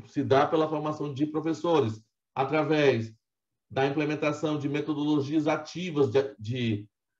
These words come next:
de aprendizagem, né? Outro, melhoria do sistema educacional brasileiro. Quando fala isso é o quê?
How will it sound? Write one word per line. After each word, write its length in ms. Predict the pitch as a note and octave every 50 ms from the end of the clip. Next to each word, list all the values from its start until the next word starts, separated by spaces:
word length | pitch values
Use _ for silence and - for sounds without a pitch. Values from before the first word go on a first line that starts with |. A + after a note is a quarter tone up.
| _ _ -
de 60 | A#2
aprendizagem, 960 | A2+ B2+ C3+ C3+ B2+ B2 A2+ B2 - D#3 - B2 B2 A2+ A#2+ B2+ C3 C3 - _ _ _ _ _ _ _ _ _ _ _ _ _ _ _ _ _ _ _ _ _ _ _ _ _ _ _ _ _ _ _ _
né? 440 | - A2 B2+ C#3 D#3+ F3+ F3 - - _ _ _ _ _ _ _ _ _ _ _ _ _ _ _ _ _ _ _ _ _ _ _ _ _ _ _ _ _ _ _ _ _ _ _ _ _ _ _ _
Outro, 560 | A4 G#4 A3 G#3 - C3 A#2 G#2+ G2 - - - - _ _ _ _ _ _ _ _ _ _ _
melhoria 680 | A2 A#2+ D3 E3 E3+ F3 F3+ F3 E3+ D#3 F3 F#3 A3 A#3
do 100 | G3+ G#3
sistema 440 | G3 - - - - G3 G3 G3 G3+
educacional 520 | G3 G3+ - F#3 E3+ F3+ F3 F3 F3+ F3
brasileiro. 560 | E3+ - D#3+ - F#3+ G3 G3+ G3 E3+ D3 A#2
Quando 180 | G#2+ A#2 B2 A#2
fala 160 | C3 C3+ C3+
isso 120 | C3+ E3+ E3+
é 20 |
o 60 | -
quê? 400 | - G3+ G#3 G#3 - - - -